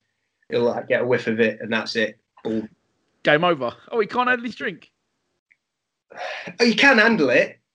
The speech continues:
Speaker 1: but some
Speaker 2: He's
Speaker 1: of
Speaker 2: just gone, he's just gone
Speaker 1: he,
Speaker 2: early.
Speaker 1: ne-, you look round and he's doing backflips off tables, and you're like, "What the fuck?" He's just a nuisance, but he's a good nuisance.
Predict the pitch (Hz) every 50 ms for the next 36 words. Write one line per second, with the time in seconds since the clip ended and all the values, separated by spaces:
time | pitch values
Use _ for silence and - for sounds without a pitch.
0 | _ - 160 156 147 - - _ _ _ _ _ _ _ _ _ _ - - -
1 | _ _ - - 185 180 180 175 165 175 - 185 170 160 - - 160 165 180 165
2 | - 185 160 156 147 165 160 147 139 123 117 _ _ _ - 165 180 190 - -
3 | 160 160 165 175 156 131 147 147 151 156 156 151 143 143 143 135 127 - _ _
4 | _ - 147 139 139 131 113 143 123 - - - 143 143 139 135 - - 131 117
5 | - - - 131 127 131 131 127 127 127 127 123 120 117 117 117 117 117 113 117
6 | - 143 151 143 135 - _ 117 113 113 110 113 - _ _ _ _ - - -
7 | - _ _ _ _ _ _ _ _ _ - 139 131 165 156 - 156 147 139 143
8 | 147 135 131 147 143 135 - - 131 123 - 139 139 127 131 139 135 127 156 151
9 | 131 131 123 117 110 110 - 113 107 107 - - - -